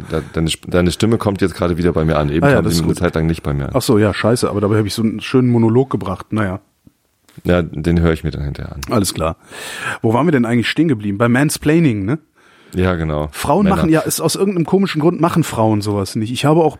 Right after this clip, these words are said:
Speaker 1: Warum eigentlich nicht? Also gerade zu den Schuhen hätte ich natürlich auf Kommentare von Frauen gehofft.
Speaker 2: Ja,
Speaker 1: Ich hab, also
Speaker 2: gerade,
Speaker 1: ein paar habe ich
Speaker 2: genau.
Speaker 1: auch bekommen, aber zumindest, ne, also Meinungen habe ich bekommen, aber nicht diese, "Du bindest deine Schnü-, äh, Schnürsenkel aber falsch."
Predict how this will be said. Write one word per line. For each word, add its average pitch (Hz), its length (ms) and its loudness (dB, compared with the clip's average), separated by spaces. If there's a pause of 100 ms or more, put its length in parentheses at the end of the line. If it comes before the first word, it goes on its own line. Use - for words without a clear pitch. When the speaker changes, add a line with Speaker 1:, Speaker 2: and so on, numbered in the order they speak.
(120)
Speaker 1:
Warum 85 400 -2
eigentlich 69 340 -4
nicht? 76 200 -4
Also 87 180 2
gerade 95 240 0
zu 101 120 -6
den 92 120 2
Schuhen 104 240 0
hätte 98 160 2
ich 90 80 -8
natürlich 85 320 -6
auf - 300 -6
Kommentare 87 420 -2
von 82 160 -2
Frauen 85 300 0
gehofft. 78 260 -2
Speaker 2:
Ja, - 80 0
Speaker 1:
Ich - 80 0
hab, - 80 2
also - 100 -4
Speaker 2:
gerade, 175 300 0
Speaker 1:
ein 117 60 -2
paar 95 140 2
habe 107 100 0
ich - 60 -6
Speaker 2:
genau. 90 100 0
Speaker 1:
auch 87 60 -6
bekommen, 113 300 -2 (280)
aber 95 160 2
zumindest, 113 280 -2
ne, 95 140 -4
also 95 160 0
Meinungen 90 460 0
habe 76 140 -4
ich - 80 -12
bekommen, 76 340 -6
aber 85 160 -2
nicht 98 200 -4
diese, 87 400 2 (300)
"Du 92 100 -6
bindest 101 340 -2
deine 85 160 0
Schnü-, 101 280 -6
äh, 85 300 -2
Schnürsenkel - 440 -2
aber - 200 0
falsch." - 500 -4